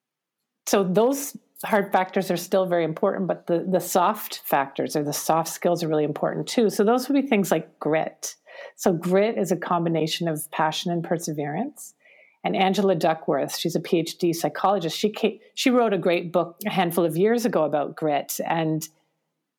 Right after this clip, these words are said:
it's just, you know, it's that student that never gives up, that's always trying to reach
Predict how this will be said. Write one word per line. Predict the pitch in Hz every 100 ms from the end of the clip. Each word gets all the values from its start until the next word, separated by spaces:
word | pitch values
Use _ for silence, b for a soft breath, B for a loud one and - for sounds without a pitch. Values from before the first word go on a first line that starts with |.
| _ -
it's | 226
just, | - 262 262 - - - _
you | 226
know, | 208
it's | 190 -
that | 220 196 - _
student | - - 254 226 170
that | 190 185
never | 185 202 214 208
gives | 208 180 175
up, | 202 - - - b b b _
that's | 180 -
always | - 196 208 202 196
trying | - 208 202 185 151 - 170 _ _ _ _ _ _ _ _ _
to | - 208 190 175 185
reach | 196 214 214 -